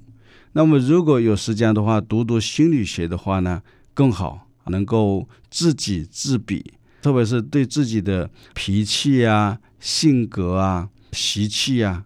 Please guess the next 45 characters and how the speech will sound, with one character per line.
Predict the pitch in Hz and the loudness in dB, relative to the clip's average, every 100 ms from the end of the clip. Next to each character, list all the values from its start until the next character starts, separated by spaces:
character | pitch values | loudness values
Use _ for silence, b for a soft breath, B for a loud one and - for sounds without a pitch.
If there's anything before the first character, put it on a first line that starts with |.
| - | -14
有 | - 101 95 | -6 -2 0
一 | 95 | 0
个 | 104 123 104 | 0 2 0
更 | - 165 147 | 0 2 2
深 | - 113 113 | 2 0 2
的 | 101 | 2
了 | 90 82 87 | 0 -2 -2
解。 | - 62 - b b b | -4 -8 -12 b b b
所 | - 110 | -4 2
以 | |
呢， | 113 113 110 | 4 4 2
我 | 104 95 | 0 0
们 | 101 | 0
会 | 101 120 107 | 0 2 2
常 | 101 98 | 0 -2
常 | 98 101 98 85 | 0 0 0 -4
反 | - 101 92 | -2 -2 0
光 | 80 107 110 | 0 0 0
自 | - 160 120 | 0 0 0
照， | 147 101 - b b b | 0 -2 -8 b b b
用 | 120 123 | 0 2
般 | 113 107 120 | 2 0 2
若 | 107 | 0
光 | 92 107 107 | 0 0 2
照 | 127 | 2
来 | 101 98 101 101 b b b | 2 2 0 -4 b b b
照 | - 151 | -4 -2
我 | 117 | 0
们 | 98 101 | 0 0
自 | - 165 143 | -2 -2 -2
己 | 107 87 | 0 2
内 | 117 156 131 | 4 4 2
心 | - 113 | 2 0
的 | 101 | 0
起 | 87 - - | -2 -4 -2
心 | 92 - 110 | -2 0 2
动 | 107 123 | 2 2
念， | 113 98 - - _ _ | 2 0 -6 -20 _ _
有 | - 113 | -4 2
哪 | 110 110 | 2 2
一 | 127 | 2
层 | 120 113 | 4 2
是 | - 120 | 2 -2
好 | 98 78 76 | -2 -4 -4
的， | 82 | -6